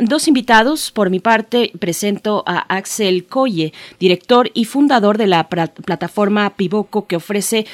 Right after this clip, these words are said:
pues, eh, pone a disposición de manera digital un catálogo muy interesante, muy divertido, eh, de literatura infantil. Axel Coye, gracias por estar aquí esta mañana. Bienvenido a Primer Movimiento.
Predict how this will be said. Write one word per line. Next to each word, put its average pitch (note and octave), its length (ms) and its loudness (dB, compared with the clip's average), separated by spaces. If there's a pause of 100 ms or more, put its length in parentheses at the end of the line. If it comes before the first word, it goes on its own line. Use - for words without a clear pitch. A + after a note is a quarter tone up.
(200)
pues, F#3+ 340 -2
eh, F3+ 480 0
pone A3 260 2
a G3 60 2
disposición G3 960 0
de F#3 80 2
manera G3+ 320 2
digital G#3+ 640 0 (220)
un G#3+ 100 0
catálogo A3 800 4
muy A#3 280 6
interesante, B3+ 760 4
muy A#3 400 6
divertido, A#3 760 0 (280)
eh, F#3+ 520 0
de G#3 100 2
literatura A3+ 680 2
infantil. G#3 800 0 (220)
Axel G#3 480 0
Coye, A3+ 480 2
gracias A3 460 0
por F#3 260 2
estar A3 240 0
aquí A3 160 -2
esta A3 180 0
mañana. B3+ 300 4
Bienvenido G3+ 420 2
a G3+ 60 2
Primer F#3 260 0
Movimiento. E3 560 -2